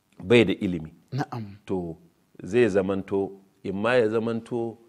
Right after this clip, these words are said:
Speaker 1: ɗan sara suka,
Speaker 2: Na'am.
Speaker 1: ko ya zamanto cima zaune,
Speaker 2: Na'am.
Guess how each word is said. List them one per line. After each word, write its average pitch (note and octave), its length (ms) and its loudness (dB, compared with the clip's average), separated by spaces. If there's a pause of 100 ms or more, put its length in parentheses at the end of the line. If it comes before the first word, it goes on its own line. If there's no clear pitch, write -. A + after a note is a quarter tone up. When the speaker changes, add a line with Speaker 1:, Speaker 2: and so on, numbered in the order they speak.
(140)
Speaker 1:
ɗan G#2+ 160 -2
sara A#2 380 -2
suka, A#2 440 -6 (360)
Speaker 2:
Na'am. G2 460 -8 (760)
Speaker 1:
ko A2 140 2
ya G#2+ 120 4
zamanto G#2+ 480 0
cima F#2 420 -4
zaune, F2 360 -2 (300)
Speaker 2:
Na'am. G#2+ 560 -10